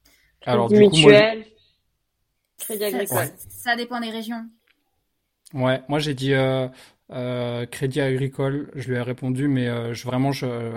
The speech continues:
Speaker 3: Crédit
Speaker 1: on,
Speaker 3: Mutuel,
Speaker 1: si on peut lui
Speaker 3: aussi.
Speaker 1: apporter plus de, mu-,
Speaker 3: Ouais,
Speaker 1: Crédit Mutuel, ils
Speaker 3: Crédit
Speaker 1: sont
Speaker 3: Mutuel
Speaker 1: très à
Speaker 3: aussi.
Speaker 1: l'écoute ?
Speaker 3: Bah, pff, très à l'écoute, mais après, ça, c'est pour ça que je te dis, ça dépend des agences.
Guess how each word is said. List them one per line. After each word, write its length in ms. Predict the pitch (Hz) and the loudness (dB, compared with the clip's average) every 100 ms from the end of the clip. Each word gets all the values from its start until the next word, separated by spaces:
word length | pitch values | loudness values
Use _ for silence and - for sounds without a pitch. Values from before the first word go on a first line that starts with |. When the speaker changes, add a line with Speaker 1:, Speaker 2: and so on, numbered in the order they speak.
| 117 | -12
Speaker 3:
Crédit 220 | - 269 269 | -8 -4 -2
Speaker 1:
on, 40 | |
Speaker 3:
Mutuel, 140 | 294 - | -2 -2
Speaker 1:
si 120 | - | 0
on 100 | 135 | 4
peut 100 | 151 | 6
lui 80 | 147 | 8
Speaker 3:
aussi. 60 | 139 | 6
Speaker 1:
apporter 320 | 139 - 135 | 2 -2 -4
plus 260 | - 135 143 | -4 -8 -8
de, 60 | 147 _ | -14 _
mu-, 100 | 143 | -2
Speaker 3:
Ouais, 100 | 143 | -2
Speaker 1:
Crédit 240 | - 156 165 | 2 4 4
Mutuel, 340 | 170 - 196 | 2 4 4
ils 40 | 185 | 4
Speaker 3:
Crédit 100 | - | 2
Speaker 1:
sont 80 | |
Speaker 3:
Mutuel 160 | 147 139 | 2 2
Speaker 1:
très 160 | 180 170 | 4 4
à 20 | |
Speaker 3:
aussi. 40 | |
Speaker 1:
l'écoute ? 320 | 160 190 220 - _ _ _ - | 4 0 -6 -10 _ _ _ -20
Speaker 3:
Bah, 60 | 190 | -18
pff, 160 | - | -16
très 180 | - 285 | -12 -6
à 20 | 277 | -6
l'écoute, 220 | 294 392 | -6 -4
mais 60 | 262 | -4
après, 140 | 349 | -4
ça, 140 | - 226 | -8 -8
c'est 140 | 277 | -8
pour 120 | 330 | -8
ça 100 | 370 | -8
que 40 | 381 | -8
je 20 | |
te 60 | 277 | -8
dis, 100 | 294 | -6
ça 120 | 247 | -6
dépend 220 | 233 240 | -6 -8
des 160 | 233 240 | -6 -6
agences. 360 | 277 277 - | -4 -4 -6